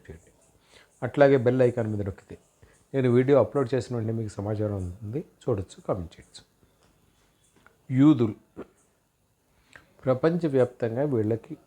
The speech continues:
ఒక ప్రత్యేకమైన గుర్తింపు ఉంది. ఈరోజు కూడా అమెరికాలో అత్యంత ఇన్‌ఫ్లుయెన్సింగ్ లాబీ ఎవరు అంటే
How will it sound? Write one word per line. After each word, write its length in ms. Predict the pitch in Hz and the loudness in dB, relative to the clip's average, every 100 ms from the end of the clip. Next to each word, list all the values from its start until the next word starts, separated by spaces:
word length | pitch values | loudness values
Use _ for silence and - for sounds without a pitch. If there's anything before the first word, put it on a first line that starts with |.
| _ | _
ఒక 120 | - - - | -16 -16 -16
ప్రత్యేకమైన 540 | _ - 139 117 110 | _ -4 -2 -2 -4
గుర్తింపు 460 | 113 80 - 92 - | -6 -12 -14 -16 -18
ఉంది. 360 | - - _ - - _ _ _ _ _ _ _ _ _ _ _ _ | -20 -20 _ -20 -20 _ _ _ _ _ _ _ _ _ _ _ _
ఈరోజు 640 | 147 139 147 139 135 120 120 - - | -2 2 2 2 0 0 -4 -8 -6
కూడా 220 | 110 101 - - - _ _ _ _ _ _ _ _ _ _ _ _ _ _ _ _ _ _ _ | -4 -4 -8 -20 -20 _ _ _ _ _ _ _ _ _ _ _ _ _ _ _ _ _ _ _
అమెరికాలో 680 | 120 127 139 127 107 92 90 - - - _ _ _ _ _ _ _ _ _ _ | -6 0 2 0 -2 -8 -8 -14 -20 -20 _ _ _ _ _ _ _ _ _ _
అత్యంత 720 | 120 117 _ - 156 170 170 185 180 - | -16 -16 _ -2 -2 0 -4 -6 -8 -6
ఇన్‌ఫ్లుయెన్సింగ్ 680 | 165 139 165 160 143 151 127 | -6 -2 0 0 0 -2 4
లాబీ 260 | 127 127 131 120 | 4 4 2 2
ఎవరు 200 | 110 101 98 | 0 -4 -8
అంటే 140 | 110 | -8